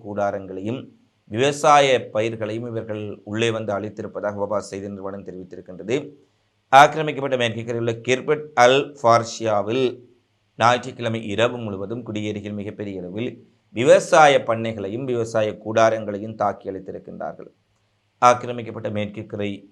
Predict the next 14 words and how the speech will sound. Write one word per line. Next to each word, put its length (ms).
முழுவதும் 480
இஸ்ரேல் 340
குடியேற்றிகளால் 800
மிகப்பெரிய 640
அளவில் 280
பாலஸ்தீனர்கள் 920
மீதான 360
அட்டூழியங்கள் 800
உச்சமடைந்துள்ள 680
சூழ்நிலையில், 500
தற்பொழுது 640
அவர்களின் 360
வாழ்வாதாரமாக 1000
இருக்கக்கூடிய 640